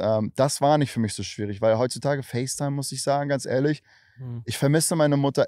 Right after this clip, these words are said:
Speaker 1: in Person, aber ich rede mit ihr so oft über FaceTime,
Speaker 2: Mhm.
Speaker 1: es ist so, als wenn sie nie weg wäre.
Speaker 2: Mhm,
Speaker 1: Ich war
Speaker 2: okay.
Speaker 1: über Weihnachten da für vier, fünf Tage und so nach zwei Tagen, an, als ich mich dran wieder gewohnt hab, dachte ich mir so,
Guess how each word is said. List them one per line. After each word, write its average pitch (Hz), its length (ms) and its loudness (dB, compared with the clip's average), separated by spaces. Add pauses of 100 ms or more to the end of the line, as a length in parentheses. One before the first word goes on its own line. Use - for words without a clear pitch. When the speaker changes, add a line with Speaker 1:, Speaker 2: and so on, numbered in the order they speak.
Speaker 1:
in 135 160 2
Person, 123 500 0
aber 120 300 4
ich - 220 -8
rede 143 160 0
mit 139 100 -2
ihr 113 100 -2
so 110 220 -4
oft 143 200 0
über 123 140 0
FaceTime, 151 760 -2
Speaker 2:
Mhm. 123 420 -4
Speaker 1:
es 107 100 -6
ist - 40 -2
so, 160 80 2
als 143 140 0
wenn 147 80 0
sie 127 120 -2
nie 123 180 0
weg 117 260 0
wäre. - 300 -8 (100)
Speaker 2:
Mhm, 131 360 -2
Speaker 1:
Ich 107 100 -2
war 143 60 6
Speaker 2:
okay. 156 100 4
Speaker 1:
über 120 100 4
Weihnachten 135 460 2
da 117 220 4
für 127 160 -8
vier, 131 260 -4
fünf 135 220 -8
Tage 143 500 0 (380)
und 123 180 -2
so 117 140 -2
nach 120 120 0
zwei 123 280 2
Tagen, 123 280 0
an, 120 340 -2 (300)
als 104 140 -6
ich 117 60 -10
mich 107 180 -6 (100)
dran 107 200 -2
wieder 107 180 0
gewohnt 107 300 -4
hab, 127 100 -6
dachte 117 160 -2
ich - 60 -12
mir 120 60 -4
so, 110 260 -4